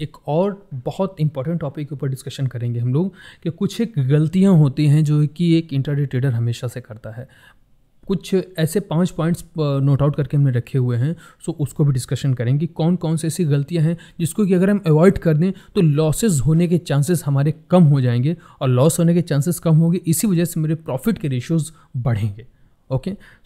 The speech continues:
so सबसे मेन टॉपिक हमारा आज के क्या रहेंगे कि टाटा पावर्स को हम लोग एनालाइज करेंगे और उन छोटे छोटे टॉपिक्स के ऊपर ज़रूर नज़र डालेंगे जो कि मेरी साइकोलॉजी को, अ, काफ़ी हद तक जिन्होंने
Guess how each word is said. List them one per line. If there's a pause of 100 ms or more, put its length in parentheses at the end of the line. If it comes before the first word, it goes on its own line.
so
सबसे
मेन
टॉपिक
हमारा
आज
के
क्या
रहेंगे
कि
टाटा
पावर्स
को
हम
लोग
एनालाइज
करेंगे (240)
और
उन
छोटे
छोटे
टॉपिक्स
के
ऊपर
ज़रूर
नज़र
डालेंगे
जो
कि
मेरी
साइकोलॉजी
को,
अ, (1040)
काफ़ी
हद
तक
जिन्होंने